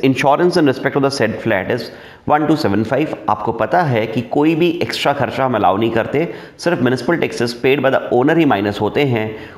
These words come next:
उसके अलावा दो डिडक्शन मिलती हैं, ट्वेंटी फ़ोर ए की स्टैंडर्ड डिडक्शन, जिसमें सारे खर्चे ऑटोमेटिकली ही कवर हो जाते हैं, हमें अलग से कोई खर्चा अलाउ नहीं करना होता।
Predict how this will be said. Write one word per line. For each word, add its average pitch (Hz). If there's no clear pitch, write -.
उसके 170
अलावा 120
दो 117
डिडक्शन 131
मिलती 120
हैं, 139
ट्वेंटी 113
फ़ोर 123
ए 151
की 160
स्टैंडर्ड 123
डिडक्शन, 113
जिसमें 156
सारे 165
खर्चे 143
ऑटोमेटिकली 160
ही 156
कवर 113
हो 104
जाते 107
हैं, 123
हमें 143
अलग 156
से 165
कोई 151
खर्चा 123
अलाउ 117
नहीं 120
करना 104
होता। 101